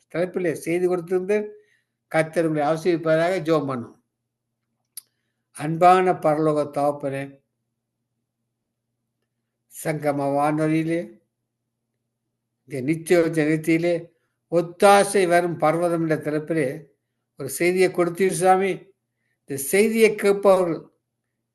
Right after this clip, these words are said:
எப்பேற்பட்ட பிரச்சனை இருந்தாலும் உம்மை நோக்கி, இந்த பர்வதங்களை நோக்கி பார்த்து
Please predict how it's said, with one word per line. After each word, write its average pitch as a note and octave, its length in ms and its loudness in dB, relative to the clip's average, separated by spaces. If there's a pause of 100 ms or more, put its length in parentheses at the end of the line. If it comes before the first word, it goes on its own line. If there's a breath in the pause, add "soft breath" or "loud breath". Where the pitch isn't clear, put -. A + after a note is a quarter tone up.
(140)
எப்பேற்பட்ட A3 760 4
பிரச்சனை G3 420 0
இருந்தாலும் F#3+ 560 2 (500)
உம்மை G#3+ 400 0
நோக்கி, G3+ 760 0
இந்த C#3 240 -18
பர்வதங்களை G#3 720 2
நோக்கி G3+ 300 2
பார்த்து F3 640 0